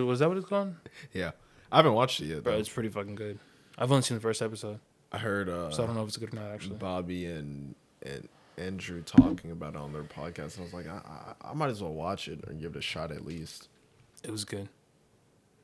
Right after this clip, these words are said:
Speaker 1: From what I saw.
Speaker 2: Oh.
Speaker 1: I started watching U two.
Speaker 2: Uh, no.
Speaker 1: Man, that bitch, oh my God. I'm gonna spoil it, but fuck.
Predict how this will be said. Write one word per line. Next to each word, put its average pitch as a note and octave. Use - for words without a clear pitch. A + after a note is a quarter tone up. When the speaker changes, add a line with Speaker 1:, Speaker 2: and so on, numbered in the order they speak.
Speaker 1:
From A2+
what G#2
I G#2
saw. G#2
Speaker 2:
Oh. A#2+
Speaker 1:
I -
started C#3+
watching A#2+
U A#2
two. B2+
Speaker 2:
Uh, -
no. -
Speaker 1:
Man, C#3+
that E3+
bitch, -
oh D#3
my A2+
God. A2+
I'm E3
gonna G3+
spoil D#3+
it, D#3+
but A#2+
fuck. -